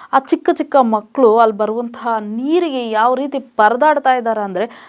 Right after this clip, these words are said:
ಅಲ್ಲಿನ ರಾಜಕಾರಣಿಗಳಿಗೆ ಇದಕ್ಕೆಲ್ಲ ನಾಚಿಕೆ ಆಗಲ್ವಾ? ಹಾಗಾದ್ರೆ ಅಲ್ಲಿನ ಶಾಸಕರು ಏನ್ ಮಾಡ್ತಾ ಇದ್ದಾರೆ? ಅಲ್ಲಿನ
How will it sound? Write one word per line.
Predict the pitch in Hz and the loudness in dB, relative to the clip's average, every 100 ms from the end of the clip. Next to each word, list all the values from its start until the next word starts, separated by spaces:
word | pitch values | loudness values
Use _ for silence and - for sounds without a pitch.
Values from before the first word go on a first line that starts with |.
| - | -6
ಅಲ್ಲಿನ | 320 359 359 | 0 2 2
ರಾಜಕಾರಣಿಗಳಿಗೆ | 294 262 254 359 392 370 359 349 330 277 | 4 4 4 2 2 2 2 0 -2 -4
ಇದಕ್ಕೆಲ್ಲ | 254 247 294 320 | 0 0 2 0
ನಾಚಿಕೆ | 247 214 226 320 - | 0 4 4 4 0
ಆಗಲ್ವಾ? | 294 226 196 185 | 0 2 -2 -2
ಹಾಗಾದ್ರೆ | 175 180 170 175 202 - _ _ _ _ _ _ _ _ _ _ _ - | -4 -2 -4 -6 -14 -18 _ _ _ _ _ _ _ _ _ _ _ -2
ಅಲ್ಲಿನ | 320 359 339 | 0 2 0
ಶಾಸಕರು | - 302 330 440 403 359 | 0 4 4 4 2 4
ಏನ್ | 262 269 | 4 4
ಮಾಡ್ತಾ | 254 208 226 233 | 2 2 2 0
ಇದ್ದಾರೆ? | 208 170 - - _ _ _ _ _ _ _ _ _ _ _ | 0 -4 -6 -16 _ _ _ _ _ _ _ _ _ _ _
ಅಲ್ಲಿನ | 226 247 240 | 0 2 4